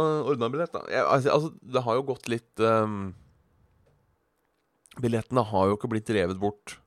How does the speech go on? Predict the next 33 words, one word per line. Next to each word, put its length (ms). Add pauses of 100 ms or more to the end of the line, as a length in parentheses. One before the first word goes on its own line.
(600)
de 100
siste 240
åra, 240 (640)
eh, 520
har 100
jeg 100
skjønt. 400 (160)
Ehm, 920 (1300)
jeg 100
husker 500
det 80
var 200
vel 100
et, 240 (460)
to 120
år 240
siden 220
det 80
da, 80 (380)
må 100
det 80
ha 80
vært. 180 (300)
Så 180
var 240
det 80
jo 60
en 100
kar 220 (1040)
som 140
hadde 180
kjøpt 200
billetter, 520